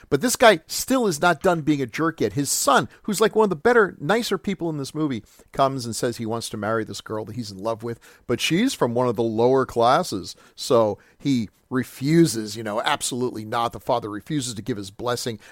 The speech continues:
and then the father calls the girl to give him a massage and tries to get a happy ending out of it. Have I mentioned how much I hate this guy? I mean, absolutely hate him.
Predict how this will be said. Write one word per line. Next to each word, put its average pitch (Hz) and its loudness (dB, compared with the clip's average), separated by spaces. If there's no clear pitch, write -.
and 139 -2
then 156 2
the 123 -4
father 202 4
calls 190 4
the 135 -4
girl 156 2
to - -10
give 156 2
him 143 -2
a 123 -2
massage 120 4
and 120 -8
tries 151 4
to 131 -8
get 143 4
a 120 2
happy 135 2
ending 160 0
out 107 0
of 107 -8
it. 123 -6
Have 196 2
I 494 10
mentioned 403 0
how 190 4
much 202 0
I 120 4
hate 165 4
this 247 0
guy? 247 6
I 165 0
mean, 165 0
absolutely 180 4
hate 147 4
him. - -20